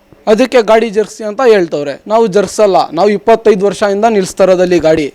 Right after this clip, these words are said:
ಈಗ ಇವ್ರು ಬಂದ್ಬಿಟ್ಟು ಈಗ ಒಂದು ಏಳ್, ಏಳ್ ತಿಂಗ್ಳು, ಆರ್ ತಿಂಗ್ಳಿಂದ ಬಂದ್ಬಿಟ್ಟು ಜರ್ಸಿ ಅಂದ್ರೆ ಯಾರು ಜರ್ಸ್ತಾರೆ? ಇಪ್ಪತ್ತೈದು ವರ್ಷದಿಂದ ಯಾರು ಹೇಳಿಲ್ಲ ನಮ್ಗೆ. ಈಗ ಇವ್ರ ಮನೆ ಕಟ್ಬಿಟ್ಟು ಈಗ ಜರ್ಸಿ ಅಂದ್ರೆ ಹೆಂಗ್ ಕಣ್-, ಜರ್ಸ್ತಾರೆ?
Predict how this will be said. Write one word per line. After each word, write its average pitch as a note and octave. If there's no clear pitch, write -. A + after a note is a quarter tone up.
ಈಗ A3
ಇವ್ರು A#3
ಬಂದ್ಬಿಟ್ಟು A#3
ಈಗ A#3
ಒಂದು A3
ಏಳ್, G#3+
ಏಳ್ G#3
ತಿಂಗ್ಳು, A3
ಆರ್ G#3
ತಿಂಗ್ಳಿಂದ A3
ಬಂದ್ಬಿಟ್ಟು G#3
ಜರ್ಸಿ F#3
ಅಂದ್ರೆ G#3+
ಯಾರು A#3+
ಜರ್ಸ್ತಾರೆ? F#3
ಇಪ್ಪತ್ತೈದು A#3
ವರ್ಷದಿಂದ A#3
ಯಾರು G#3
ಹೇಳಿಲ್ಲ G3
ನಮ್ಗೆ. E3
ಈಗ A#3+
ಇವ್ರ C4+
ಮನೆ C#4
ಕಟ್ಬಿಟ್ಟು A3+
ಈಗ B3
ಜರ್ಸಿ A3
ಅಂದ್ರೆ C#4+
ಹೆಂಗ್ C#4+
ಕಣ್-, F#3+
ಜರ್ಸ್ತಾರೆ? G3+